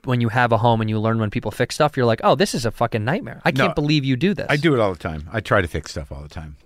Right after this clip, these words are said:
Speaker 2: And
Speaker 1: But
Speaker 2: I, and I can handle some things.
Speaker 1: But like what? Like, what's the biggest thing you fixed?
Speaker 2: Mm.
Speaker 1: Like, genuinely where someone would go, "Wow, that's pretty impressive. You knew how to do that."
Speaker 2: I don't know.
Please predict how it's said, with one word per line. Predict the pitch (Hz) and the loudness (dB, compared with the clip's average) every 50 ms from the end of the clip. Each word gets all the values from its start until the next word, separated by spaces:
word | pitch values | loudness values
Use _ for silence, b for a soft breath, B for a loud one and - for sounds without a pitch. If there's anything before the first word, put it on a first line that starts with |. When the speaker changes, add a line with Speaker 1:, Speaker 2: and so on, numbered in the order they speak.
| - - 117 | -14 -2 0
Speaker 2:
And | 117 | 2
Speaker 1:
But | 117 | 2
Speaker 2:
I, | 113 123 | 2 0
and | 117 127 123 117 | 0 0 0 2
I | 113 113 | 0 0
can | - 110 87 | -2 -4 -6
handle | 92 87 82 76 76 | -6 -6 -6 -8 -8
some | - - 73 67 | -10 -10 -10 -10
things. | - - 73 71 76 - - - _ - | -12 -14 -16 -16 -18 -20 -20 -16 _ -2
Speaker 1:
But | 131 147 151 147 | 2 2 4 4
like | 147 135 | 4 2
what? | 131 147 147 135 107 - | 4 4 4 2 4 2
Like, | 143 156 | 2 2
what's | 165 190 - - | 2 2 2 0
the | 170 | 0
biggest | 127 131 143 127 123 - - | 0 2 2 2 2 2 2
thing | 127 117 | 2 2
you | 110 104 | 2 0
fixed? | - - 92 67 - - - - - - - - - - | -2 -4 -6 -8 -8 -10 -16 -18 -18 -20 -20 -20 -20 -16
Speaker 2:
Mm. | 92 90 87 87 87 87 - - - - - - - - - - - - B B B B B B B B B B B B B B B B _ _ _ _ _ _ _ _ _ - | -14 -14 -12 -12 -14 -16 -18 -20 -20 -20 -20 -20 -20 -20 -20 -20 -16 -14 B B B B B B B B B B B B B B B B _ _ _ _ _ _ _ _ _ 0
Speaker 1:
Like, | 147 120 | 0 2
genuinely | 117 127 175 185 180 175 170 160 147 143 | 2 2 4 4 6 6 6 6 6 6
where | 135 135 131 | 4 4 4
someone | - 151 143 139 131 | 4 4 4 4 4
would | 127 123 | 4 4
go, | 113 127 120 | 4 4 4
"Wow, | 117 190 254 185 127 | 6 6 4 4 4
that's | 156 - - | 2 0 2
pretty | - 180 160 | 0 2 2
impressive. | 143 127 156 143 - 139 | 2 2 2 2 2 2
You | 135 139 | 4 4
knew | 127 | 4
how | 123 | 4
to | 123 117 | 4 4
do | 123 175 185 139 | 4 4 2 2
that." | 107 - - - _ _ _ _ _ _ _ _ _ _ _ _ _ _ _ _ _ _ _ _ _ _ _ _ _ _ _ _ - | 0 -2 -6 -8 _ _ _ _ _ _ _ _ _ _ _ _ _ _ _ _ _ _ _ _ _ _ _ _ _ _ _ _ 0
Speaker 2:
I | - 160 147 | 2 2 4
don't | 120 101 87 | 2 2 0
know. | 87 80 78 76 | 0 -2 -2 -4